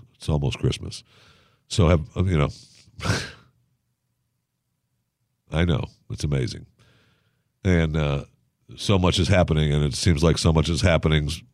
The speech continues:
so fast that it's, it's, you're not gonna be able to catch up. And it does seem like the earth is spinning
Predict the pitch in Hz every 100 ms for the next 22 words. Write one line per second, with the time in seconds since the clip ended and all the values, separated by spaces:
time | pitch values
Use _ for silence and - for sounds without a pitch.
0 | _ _ - - 104 85 101 90 73 67
1 | - 80 71 69 - - _ _ _ _
2 | _ _ - 65 - - 80 82 73 76
3 | 78 73 69 - 73 - 69 65 73 71
4 | 76 90 78 - 87 73 76 69 67 78
5 | 69 76 - - 76 71